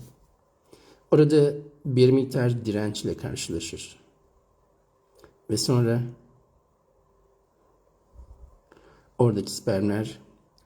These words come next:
Marmara Denizi'ni yani rahmi aşar ve rahmin son noktası olan Kız Kulesi'ne gelir.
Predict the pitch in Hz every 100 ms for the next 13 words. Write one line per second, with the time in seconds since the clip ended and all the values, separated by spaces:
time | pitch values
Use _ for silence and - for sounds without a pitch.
0 | _ _ _ _ _ _ 131 123 113 95
1 | 92 95 95 90 90 95 95 95 90 90
2 | 101 - 120 98 104 - 113 120 - -
3 | _ _ _ _ _ - 123 117 120 123
4 | 123 - 139 107 98 95 101 - 98 110
5 | 147 - - - _ _ _ _ _ _
6 | _ _ _ _ _ _ _ _ _ _
7 | _ _ _ _ - _ _ _ _ _
8 | _ _ _ _ _ _ _ _ _ _
9 | _ _ _ _ _ _ - - 160 -
10 | - 104 98 - 95 87 90 92 -